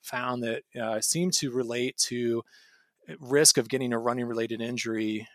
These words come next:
was increase in knee stiffness. Hip adduction didn't contribute to a risk of running-related injury.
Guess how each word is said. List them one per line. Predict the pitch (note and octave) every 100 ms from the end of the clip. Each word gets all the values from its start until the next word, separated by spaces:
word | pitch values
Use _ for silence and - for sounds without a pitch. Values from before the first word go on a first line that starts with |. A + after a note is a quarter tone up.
| _ -
was | A#2 A2 A2 A2 A2 G#2 - -
increase | B2 A#2 A#2+ -
in | A2+
knee | A2+ A#2
stiffness. | - A#2+ - B2+ A2+ - - -
Hip | D#3 D3
adduction | C#3 C3 C3 - C#3 C3 B2+ -
didn't | C3 C3 C3 - - _
contribute | - B2 C3 C3 C3
to | - B2+
a |
risk | B2 B2+ -
of | A#2+ C3 -
running-related | B2+ B2 B2 A#2+ B2
injury. | A#2+ B2